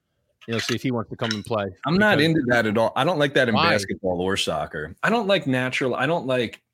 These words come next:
Speaker 2: naturalizing players 'cause I think it's, I think it's cheap. Like, if somebody's a dual national or, like, they're born in the United States, if Joel was born in the U S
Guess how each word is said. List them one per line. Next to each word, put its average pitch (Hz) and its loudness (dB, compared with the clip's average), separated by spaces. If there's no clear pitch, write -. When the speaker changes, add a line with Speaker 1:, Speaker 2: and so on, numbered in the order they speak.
Speaker 2:
naturalizing 90 -4
players 82 -2
'cause 92 -6
I 90 -2
think 90 -6
it's, - -6
I 92 -6
think 87 -6
it's 78 -8
cheap. - -8
Like, 98 -4
if 101 -4
somebody's 147 0
a 110 -2
dual 107 -2
national 95 -2
or, 85 -2
like, 85 -2
they're 90 -4
born 85 -2
in 98 -2
the 98 -2
United 98 -4
States, 95 -4
if 113 -6
Joel 156 4
was 127 2
born 110 -2
in 101 0
the 92 -2
U 95 0
S 87 -4